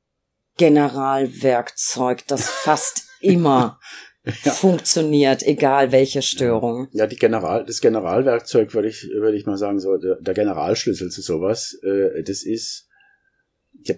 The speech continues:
Speaker 2: ich hab das auch in dem Buch, glaub ich, mal kurz erwähnt. Äh, ich, ich rede da laufend drüber.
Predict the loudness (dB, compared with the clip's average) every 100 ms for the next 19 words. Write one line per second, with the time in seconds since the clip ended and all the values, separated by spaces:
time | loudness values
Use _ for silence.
0 | _ -18 -18 -18 -18 -12 -6 -4 -2 -4
1 | -4 -6 -2 -2 -2 -4 -4 -6 -6 -4
2 | -2 -4 -8 -16 -10 -6 -6 -8 -12 -12
3 | -4 -2 0 -2 -2 -4 -4 -2 -2 0
4 | -2 -4